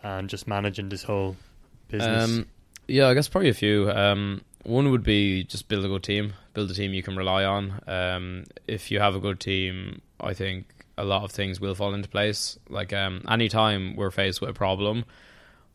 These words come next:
Speaker 2: I would always turn to the team and say, "Lads, look, look who's in this room. There's no way we're not gonna solve this. Like, you know, just let's put our heads together and solve it." And, you know, ninety-nine times out of a hundred we do.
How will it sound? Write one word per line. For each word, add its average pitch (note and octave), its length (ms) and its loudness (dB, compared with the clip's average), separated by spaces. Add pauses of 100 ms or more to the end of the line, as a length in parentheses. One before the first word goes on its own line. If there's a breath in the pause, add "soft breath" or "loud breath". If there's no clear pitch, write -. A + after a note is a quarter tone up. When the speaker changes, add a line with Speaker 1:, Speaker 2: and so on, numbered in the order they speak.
(160)
Speaker 2:
I A#2+ 80 4
would G#2+ 120 4
always G2+ 260 4
turn G2 260 0
to F#2+ 80 -4
the F2+ 120 -8
team F#2+ 320 -2
and F2+ 100 -8
say, F2+ 360 -2
"Lads, F#2+ 340 2
look, G2+ 200 -4
look A2 200 -2
who's G2+ 160 0
in F#2+ 160 -4
this F2+ 180 -8
room. G2 360 -4 (140)
There's G2 180 -4
no G#2 180 0
way F#2+ 180 2
we're F#2 140 -4
not F2+ 160 -4
gonna F#2+ 160 -8
solve F#2+ 320 -4
this. G#2 280 -4
Like, F#2+ 140 -10 (480)
you G#2+ 140 -4
know, F#2 100 -8
just F#2 180 -10
let's G2+ 140 0
put G#2 160 -4
our G2 80 0
heads F#2 240 -2
together F#2 280 -4
and F#2 100 -6
solve G2 280 -4
it." G2+ 140 -6
And, F2+ 140 -10
you F#2+ 60 -6
know, F#2 160 -8
ninety-nine F#2+ 460 -4
times F#2+ 240 -4
out G2 100 -4
of G2 80 -8
a F#2+ 60 -4
hundred F#2+ 300 -6
we G2 100 -8
do. A2 260 0